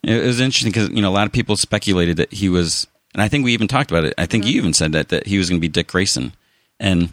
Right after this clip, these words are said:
Speaker 1: 'cause, you know, Dick Grayson, as we all
Speaker 2: Was
Speaker 1: know,
Speaker 2: a
Speaker 1: he was a
Speaker 2: police
Speaker 1: police
Speaker 2: officer.
Speaker 1: officer for, for a little bit in Bloodhaven.
Speaker 2: Mm-hmm.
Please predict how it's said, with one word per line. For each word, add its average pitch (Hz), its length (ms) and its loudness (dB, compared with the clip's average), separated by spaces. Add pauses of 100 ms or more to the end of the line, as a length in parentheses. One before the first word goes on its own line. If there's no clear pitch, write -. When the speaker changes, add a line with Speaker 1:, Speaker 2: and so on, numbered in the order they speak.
(220)
Speaker 1:
'cause, 107 140 0
you 113 80 2
know, 101 60 0
Dick 98 160 0
Grayson, 98 500 0
as 82 140 -2
we 92 60 2
all 98 100 2
Speaker 2:
Was 101 40 2
Speaker 1:
know, 85 140 2
Speaker 2:
a - 20 0
Speaker 1:
he 101 160 0
was 95 200 2
a 92 40 -2
Speaker 2:
police - 80 -4
Speaker 1:
police - 220 0
Speaker 2:
officer. 87 300 0
Speaker 1:
officer 85 40 -2
for, 90 280 -2
for 85 300 -4
a 76 60 -2
little 82 240 -4
bit 82 200 0
in 90 80 -2
Bloodhaven. 85 380 0
Speaker 2:
Mm-hmm. 87 220 -2